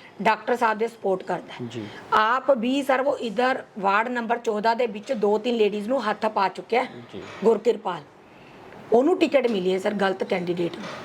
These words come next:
Speaker 1: ਕਿਉਂਕਿ ਉਹ, ਉਹ ਵੀ ਕਰੈਕਟਰਲੈਸ ਹੈ ਸਰ ਬੰਦਾ। ਹੁਣ ਸਰ ਜਦੋਂ ਮੈਂ ਸਟਰੋਂਗ ਕੈਂਡੀਡੇਟ ਹੂੰ ਸਰ, ਮੈਨੂੰ ਖੁਦ ਡਾਕਟਰ ਸਾਹਿਬ ਨੇ ਬੁਲਾਇਆ ਦਫ਼ਤਰ, ਕਹਿੰਦੇ, "ਸ਼ਵੇਤਾ ਜੀ ਤੁਸੀਂ, ਤੁਸੀਂ ਤਾਂ ਡਿਪਟੀ ਮੇਅਰ ਦੇ ਦਾਅਵੇਦਾਰ ਹੋ ਜੀ, ਤੁਸੀਂ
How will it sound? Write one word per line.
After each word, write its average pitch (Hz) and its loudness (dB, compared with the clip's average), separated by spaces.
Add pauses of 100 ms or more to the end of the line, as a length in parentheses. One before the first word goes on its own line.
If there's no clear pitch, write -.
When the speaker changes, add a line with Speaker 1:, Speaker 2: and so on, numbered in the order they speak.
(140)
Speaker 1:
ਕਿਉਂਕਿ 233 2
ਉਹ, 254 6
ਉਹ 247 4
ਵੀ 302 2
ਕਰੈਕਟਰਲੈਸ 269 2
ਹੈ 277 2
ਸਰ 262 -2
ਬੰਦਾ। 226 0 (640)
ਹੁਣ 294 4
ਸਰ 285 2
ਜਦੋਂ 247 0
ਮੈਂ 285 0
ਸਟਰੋਂਗ 240 0
ਕੈਂਡੀਡੇਟ 196 -2
ਹੂੰ 170 -12 (480)
ਸਰ, 240 2 (200)
ਮੈਨੂੰ 220 4
ਖੁਦ 285 2
ਡਾਕਟਰ 269 0
ਸਾਹਿਬ 220 -2
ਨੇ 247 -2
ਬੁਲਾਇਆ 196 0
ਦਫ਼ਤਰ, 196 -8
ਕਹਿੰਦੇ, 214 0
"ਸ਼ਵੇਤਾ 220 0
ਜੀ 233 -2
ਤੁਸੀਂ, 247 -2 (400)
ਤੁਸੀਂ 240 4
ਤਾਂ 269 4
ਡਿਪਟੀ 226 2
ਮੇਅਰ 226 4
ਦੇ 247 2 (280)
ਦਾਅਵੇਦਾਰ 196 0
ਹੋ 190 -2
ਜੀ, 240 -4 (280)
ਤੁਸੀਂ 220 0